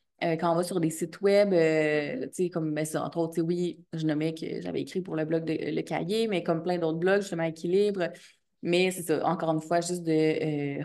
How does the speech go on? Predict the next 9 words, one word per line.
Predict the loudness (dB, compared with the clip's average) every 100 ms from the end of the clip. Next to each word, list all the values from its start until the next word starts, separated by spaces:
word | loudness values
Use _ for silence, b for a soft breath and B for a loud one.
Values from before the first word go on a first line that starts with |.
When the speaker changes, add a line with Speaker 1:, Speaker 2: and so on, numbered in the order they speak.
| -4
Speaker 1:
rendre | -2
l'information | 0 0 0 0 0
accessible, | -2 -2 0 0 -2 B B -6
euh, | -4 -4
toujours | 0 0 2
en | 4 4
gardant | 4 4 2
en | 6
tête | 4 4